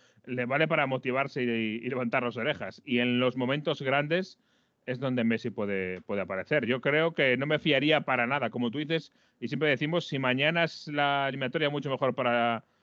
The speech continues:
para el Real Madrid, pero de aquí a febrero, a ver.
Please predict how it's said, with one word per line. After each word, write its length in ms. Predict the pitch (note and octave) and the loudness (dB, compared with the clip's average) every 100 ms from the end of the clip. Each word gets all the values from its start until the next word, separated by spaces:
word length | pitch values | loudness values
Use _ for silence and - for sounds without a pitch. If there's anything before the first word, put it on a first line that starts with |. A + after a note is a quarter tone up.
| _ | _
para 180 | - A#2 | -2 0
el 40 | A2 | 2
Real 160 | A#2 | 2
Madrid, 360 | A2+ A2 A#2+ G2 _ - | 2 2 0 -2 _ -6
pero 440 | G#2+ G#2 G#2 G2+ | -4 -2 -2 0
de 100 | A2 | -2
aquí 140 | A2 | 0
a 60 | D3 | 0
febrero, 580 | C#3+ C3 D3 D#3+ E3 - | 2 2 2 0 -4 -10
a 100 | G#2 | -8
ver. 200 | A2+ G2+ | -6 -8